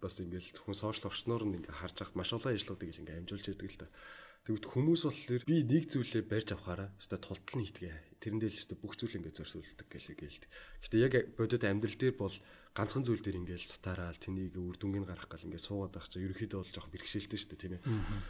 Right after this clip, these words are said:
Speaker 1: Таны хувьд олон зүйлсийг бол илүү чанартайгаар хийдэг гэж би боддог. А, тэрүүгээрээ ч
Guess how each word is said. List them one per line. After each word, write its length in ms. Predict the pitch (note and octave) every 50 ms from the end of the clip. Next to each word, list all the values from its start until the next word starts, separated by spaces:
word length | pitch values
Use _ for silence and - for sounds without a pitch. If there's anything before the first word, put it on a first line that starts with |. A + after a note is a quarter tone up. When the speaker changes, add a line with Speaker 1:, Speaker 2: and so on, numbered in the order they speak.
| - - - -
Speaker 1:
Таны 220 | - B2 D#3 D#3 D3+
хувьд 220 | D3+ C#3+ B2 - - - - -
олон 300 | F2 G2+ A2 - D3+ D#3
зүйлсийг 320 | C3+ B2+ A2+ - - G#2
бол 160 | F#2+ F#2 - -
илүү 260 | - G#2 G2 A2 G2+ -
чанартайгаар 500 | - G2 G2+ G2 - - C3 A#2 G#2 -
хийдэг 360 | - - A2+ A#2 A2+ G#2+ - G2
гэж 80 | - - E2+
би 60 | E2
боддог. 480 | - - E2 E2+ - - - - - - - _ - - - - - _ _ _ _
А, 160 | - E2+ D#2+ - -
тэрүүгээрээ 360 | - G#2+ G#2+ G#2 A2+ A#2 A#2+
ч 20 | -